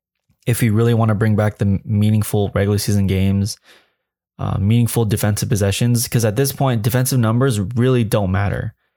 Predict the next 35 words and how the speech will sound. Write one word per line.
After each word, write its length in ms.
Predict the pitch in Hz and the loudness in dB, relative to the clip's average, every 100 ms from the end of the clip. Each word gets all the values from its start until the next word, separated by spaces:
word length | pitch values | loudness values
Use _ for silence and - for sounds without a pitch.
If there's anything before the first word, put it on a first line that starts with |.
| _ _ _ _ _ _ _ | _ _ _ _ _ _ _
If, 200 | - - - 120 | -6 -6 -6 -6
if 120 | 104 | -2
I, 200 | 107 110 113 | -2 0 0
I 60 | |
looked 200 | 127 131 | 0 0
at 140 | 127 - | -2 -2
the 100 | 104 | -2
N 120 | 110 | 0
B 140 | 110 | 0
A 420 | 107 104 101 98 - _ | 2 0 0 -4 -8 _
advanced 420 | 104 101 101 - | -2 0 0 -2
stats, 460 | 98 98 101 - - _ _ _ | -2 -2 -2 -6 -10 _ _ _
and 500 | 104 104 98 98 92 - 110 107 113 _ - | -2 0 2 0 -2 -6 -8 -8 -10 _ -4
the 80 | 107 | 0
Warriors 580 | 110 127 156 160 151 131 | 2 2 2 0 0 -2
are 400 | 107 107 104 - _ _ _ _ - | 0 0 0 -4 _ _ _ _ -16
fifth 460 | - 110 117 135 | -6 -2 -2 -2
in 120 | - | -2
defensive 460 | 110 113 113 104 - | -2 0 -2 -2 -2
rating. 400 | 92 98 127 151 _ - | -2 0 -4 -6 _ -6
They're 260 | 107 113 | 0 0
above 520 | 110 104 110 110 117 117 | 0 -2 0 0 0 -2
the 80 | |
Suns, 420 | 107 107 101 110 101 | -2 0 0 0 0
they're 120 | 101 | 0
above 400 | 98 101 107 110 | 0 0 -2 -2
the 80 | 92 | -2
Bucks, 340 | 95 101 - | -2 -2 -2
they're 140 | 101 | -2
above 280 | 92 101 101 | -2 -2 -2
the 80 | 101 | -2
Heat, 300 | 95 101 95 | -2 -4 -2
above 360 | 98 95 98 104 | -4 -2 -2 -2
the 80 | 110 | -6
Clippers, 640 | - 98 95 95 95 | -4 -4 -2 -2 -4